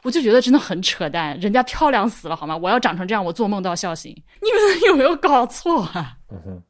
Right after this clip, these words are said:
Speaker 1: 呃，反正，哎呀，就是我，我不知道，因为我没有见过这种在那个年代父母都是这种，呃，高级知识分子，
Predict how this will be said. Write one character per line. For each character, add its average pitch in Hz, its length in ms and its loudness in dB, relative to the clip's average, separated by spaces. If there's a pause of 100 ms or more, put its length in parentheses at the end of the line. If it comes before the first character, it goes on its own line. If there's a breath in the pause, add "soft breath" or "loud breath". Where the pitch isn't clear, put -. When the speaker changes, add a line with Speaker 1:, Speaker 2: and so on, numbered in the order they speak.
(180)
Speaker 1:
呃， - 560 -12
反 208 140 -6
正， 220 120 -6
哎 214 160 2
呀， 214 160 4
就 349 100 0
是 311 100 0
我， 220 180 4
我 233 100 2
不 262 80 -8
知 320 100 -8
道， 330 100 8
因 285 120 2
为 339 40 2
我 214 220 4
没 190 100 -2
有 269 140 4
见 262 260 -2
过 208 160 0
这 220 160 0
种 170 380 -2 (300 soft breath)
在 185 420 0
那 247 240 2
个 202 140 -2
年 165 260 -4
代 160 500 -2 (560)
父 - 240 -6
母 165 220 -4
都 180 160 -2
是 170 300 -4
这 175 160 -6
种， 151 520 -8 (100)
呃， 139 60 -14 (380)
高 - 160 -4
级 175 160 -8
知 180 140 -10
识 180 100 -4
分 180 200 -8
子， 147 380 -14